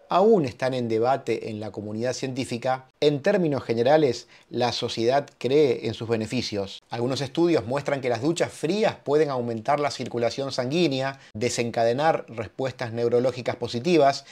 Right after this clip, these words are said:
y hacer que la gente se sienta más saludable.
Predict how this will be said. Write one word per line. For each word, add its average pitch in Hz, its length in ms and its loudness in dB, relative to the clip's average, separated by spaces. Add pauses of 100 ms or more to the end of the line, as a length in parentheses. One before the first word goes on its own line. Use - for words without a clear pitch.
(120)
y 160 100 2
hacer 190 480 4
que 151 80 0
la 139 120 2
gente 156 340 0
se 127 140 -10
sienta 139 580 -2
más 131 280 -4
saludable. 110 680 2